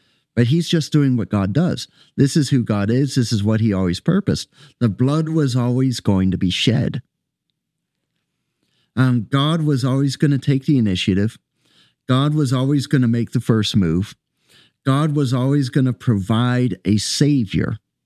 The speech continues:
in Jesus Christ. Um, and, and Jesus Christ was always gonna be born of a virgin.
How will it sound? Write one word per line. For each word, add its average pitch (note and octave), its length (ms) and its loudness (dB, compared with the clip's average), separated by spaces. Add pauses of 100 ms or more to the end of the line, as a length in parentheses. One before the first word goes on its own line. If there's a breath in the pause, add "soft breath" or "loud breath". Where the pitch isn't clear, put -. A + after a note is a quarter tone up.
(520 soft breath)
in B2 240 4
Jesus A#2 460 0
Christ. - 640 -2 (1080)
Um, A2 400 2
and, B2 440 0
and A#2 260 0
Jesus C3+ 400 -2
Christ C3 320 0
was A2 140 0
always A#2 260 0
gonna B2 180 2
be A#2 120 0
born A2 260 0
of G#2+ 100 0
a G#2 60 -2
virgin. C#3 440 -2